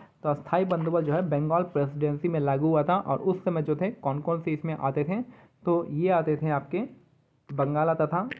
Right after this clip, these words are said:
उड़ीसा आता था, असम आता था। कौन नहीं आता था? सिंध नहीं आता था, याद रखना है।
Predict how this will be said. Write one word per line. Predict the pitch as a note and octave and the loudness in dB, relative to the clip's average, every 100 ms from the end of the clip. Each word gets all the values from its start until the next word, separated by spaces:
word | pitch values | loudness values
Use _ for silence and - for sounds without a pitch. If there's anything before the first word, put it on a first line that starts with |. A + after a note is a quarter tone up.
| D3 | 0
उड़ीसा | C#3 C#3 D#3 | 0 2 0
आता | D#3 | 0
था, | F3+ G3 - | -2 -4 -2
असम | D3 D3+ | 0 0
आता | C3 A#2+ | 0 -2
था। | A#2 A2+ - - | -6 -10 -12 -4
कौन | E3+ E3 | -2 0
नहीं | D#3+ | 2
आता | F3 F3 | 2 0
था? | F3+ B3 | 0 -2
सिंध | - - - F#3 | -4 -6 0 2
नहीं | E3+ C#3+ | 2 0
आता | C#3 B2 | -2 -4
था, | C#3 F#3 - - _ D3 | -6 -4 -8 -10 _ 0
याद | B2 | 0
रखना | A2+ B2 | 0 -2
है। | B2 | -4